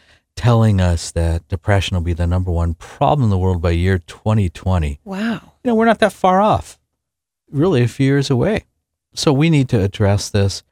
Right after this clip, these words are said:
Speaker 1: from a whole person perspective. Just recently meeting with one of my physician colleagues, he had reviewed and was presenting it to me,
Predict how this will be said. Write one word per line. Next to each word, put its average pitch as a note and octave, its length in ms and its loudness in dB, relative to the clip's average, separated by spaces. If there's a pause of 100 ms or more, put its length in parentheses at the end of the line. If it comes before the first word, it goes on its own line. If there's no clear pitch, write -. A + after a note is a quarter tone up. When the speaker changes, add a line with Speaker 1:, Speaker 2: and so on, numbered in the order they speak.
Speaker 1:
from E2+ 180 0
a D2+ 60 2
whole G2 180 0
person G#2+ 400 0
perspective. G2+ 760 -2 (440)
Just A2 240 -2
recently G2+ 540 0 (180)
meeting G#2 400 2
with F2+ 180 -2
one G2+ 100 2
of G2 100 2
my F#2 200 2
physician F#2+ 640 -2
colleagues, G2+ 720 0 (540)
he A2 160 2
had F#2+ 180 2
reviewed F#2 480 2
and E2+ 160 0
was F2 140 -2
presenting F#2+ 420 0
it F2+ 160 -4
to G2 100 -4
me, F#2+ 520 2